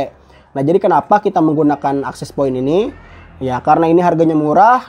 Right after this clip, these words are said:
dan juga ini bentuknya kecil, performanya lumayan. Jadi nanti si akses point ini ya, akan kita masukkan ke dalam box plastik. Ya, ini box plastiknya murah aja kok, banyak di toko online.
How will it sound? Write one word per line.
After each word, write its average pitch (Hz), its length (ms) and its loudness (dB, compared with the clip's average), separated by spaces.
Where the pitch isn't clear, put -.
dan 156 160 -4
juga 160 240 -4
ini 202 240 -2
bentuknya 165 400 -4
kecil, 170 640 -2
performanya 196 560 0
lumayan. 160 640 0
Jadi 185 320 2
nanti 196 320 2
si 240 160 -2
akses 196 300 -4
point 185 180 2
ini 147 380 0
ya, 151 240 -2
akan 202 320 0
kita 190 240 0
masukkan 165 720 0
ke 190 160 -4
dalam 143 320 0
box 151 240 -2
plastik. 151 640 -4
Ya, 135 160 -2
ini 190 160 0
box 175 240 -2
plastiknya 165 400 -2
murah 156 400 0
aja 139 160 -2
kok, 165 240 0
banyak 143 320 0
di 143 80 0
toko 127 320 -6
online. 139 480 -4